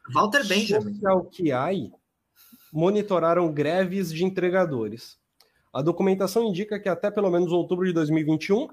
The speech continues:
Speaker 2: as agências teriam produzido conteúdo para redes sociais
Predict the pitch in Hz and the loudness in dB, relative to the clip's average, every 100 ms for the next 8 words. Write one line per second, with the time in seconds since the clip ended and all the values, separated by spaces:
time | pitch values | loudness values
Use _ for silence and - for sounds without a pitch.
0 | - 226 214 190 175 196 202 196 180 180 | -4 -2 0 0 0 -2 -6 -4 -2 0
1 | 175 180 165 151 123 175 175 175 170 165 | -2 -2 -2 -4 -2 -2 -2 -4 -4 -2
2 | 139 156 170 165 147 143 147 - 147 - | -4 -2 -2 -2 -2 -4 -8 -8 -8 -8
3 | - 104 120 185 - | -6 -4 -4 -6 -10